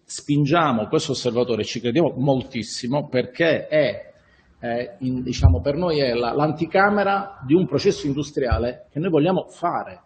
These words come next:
Noi alla fine vogliamo che ci siano effettivamente degli impianti che facciano queste robe qui. E non puoi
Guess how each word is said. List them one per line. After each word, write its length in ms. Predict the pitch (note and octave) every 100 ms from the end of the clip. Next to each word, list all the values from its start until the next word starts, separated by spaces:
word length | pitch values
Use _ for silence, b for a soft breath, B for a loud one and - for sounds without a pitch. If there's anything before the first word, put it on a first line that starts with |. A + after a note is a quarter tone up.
| _ -
Noi 120 | D#3
alla 120 | C#3+
fine 180 | E3 B2
vogliamo 380 | C3 D3+ C3 A2
che 100 | A#2
ci 160 | C#3+
siano 180 | E3 D3+
effettivamente 460 | - C#3 F3+ - A#3
degli 300 | E3+ - D3+
impianti 480 | C#3+ F#3 F#3+ F#3
che 100 | G3
facciano 380 | - D3+ - C#3
queste 220 | A2 -
robe 200 | A#2 A2
qui. 240 | A#2 E3+ - - - - - - _
E 140 | D3
non 240 | D#3+ E3+
puoi 480 | - G#3 C#3+ A2 G#2